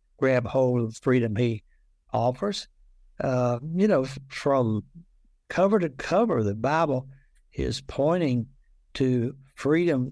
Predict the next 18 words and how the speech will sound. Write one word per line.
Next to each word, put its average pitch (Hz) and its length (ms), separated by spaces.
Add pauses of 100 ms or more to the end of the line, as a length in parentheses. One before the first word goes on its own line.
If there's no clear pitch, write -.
(160)
in 127 240
Jesus. 208 720 (400)
And 156 140
it 220 120
starts 202 600
by 131 400 (400)
acknowledging 135 960
our 127 180
brokenness 143 1040 (1600)
and 120 360 (1080)
admitting 135 720 (840)
that 147 220
we, 185 360
like 170 320 (1040)
even 220 240
the 165 100
Apostle 170 540
Paul, - 640